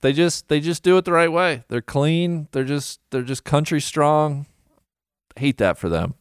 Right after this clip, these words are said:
Thirty-three years old having afib stuff. I, that doesn't seem like the greatest thing, but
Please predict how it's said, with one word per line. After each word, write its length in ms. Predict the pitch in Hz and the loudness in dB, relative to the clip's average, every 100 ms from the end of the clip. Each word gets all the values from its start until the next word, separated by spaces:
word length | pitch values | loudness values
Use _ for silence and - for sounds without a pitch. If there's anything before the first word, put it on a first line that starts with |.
| - | 2
Thirty-three 460 | 160 180 - 160 | 4 4 2 2
years 240 | 156 147 131 | 2 0 0
old 360 | 135 127 120 - | 0 0 -4 -6
having 420 | 123 113 104 92 - | -4 -4 -6 -12 -8
afib 480 | 113 117 - 95 78 | -6 -6 -6 -8 -8
stuff. 420 | - 85 82 - | -8 -6 -8 -10
I, 280 | - 98 95 143 - _ _ _ - | -8 -4 -4 -6 -14 _ _ _ -8
that 200 | 87 - | -8 2
doesn't 320 | 123 135 139 | 2 4 -2
seem 800 | - - - 156 165 165 151 139 - _ | -4 -6 -2 0 2 2 -2 -6 -14 _
like 180 | 117 117 - | -2 -2 -4
the 80 | - | -8
greatest 520 | 98 104 95 85 - | 0 4 4 2 -4
thing, 340 | - 65 73 - | -8 -8 -8 -10
but 320 | - 85 76 | -2 0 0